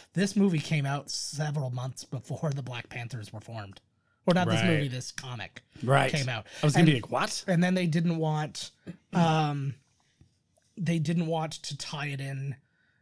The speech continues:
Speaker 1: or they didn't want the two things to be mistaken for each other, so they actually changed his name to Black Leopard for a while.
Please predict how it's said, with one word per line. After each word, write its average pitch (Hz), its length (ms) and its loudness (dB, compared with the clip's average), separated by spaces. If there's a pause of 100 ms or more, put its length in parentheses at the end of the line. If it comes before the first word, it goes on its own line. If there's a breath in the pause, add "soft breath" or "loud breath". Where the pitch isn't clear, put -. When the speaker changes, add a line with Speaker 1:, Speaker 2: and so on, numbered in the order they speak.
Speaker 1:
or 147 160 -2
they 139 140 -2
didn't 147 180 0
want 143 140 -2
the 135 80 -6
two 143 140 -2
things 139 240 -6
to - 80 -8
be 127 100 -4
mistaken 131 420 -2
for 165 140 -2
each 156 140 -4
other, 185 180 0
so 170 160 -6
they 131 100 -4
actually 147 320 -6
changed 135 400 -6
his 131 140 -4
name 127 220 -6
to 135 40 -6
Black 120 320 -8
Leopard 151 420 -6
for 170 140 -2
a 170 60 0
while. 180 380 -2